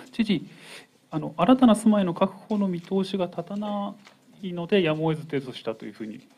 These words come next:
おっしゃったかと、ちょっと聞いたんですけれども、あの、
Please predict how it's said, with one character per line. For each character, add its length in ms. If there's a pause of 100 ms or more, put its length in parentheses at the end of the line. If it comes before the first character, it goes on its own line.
お 60
っ 20
し 140
ゃ 60
っ 20
た 220
か 100
と、 140
ち 0
ょ 100 (680)
っ 60
と 80
聞 120
い 20
た 100
ん 60
で 60
す 80
け 60
れ 80
ど 100
も、 240 (420)
あ 80
の、 260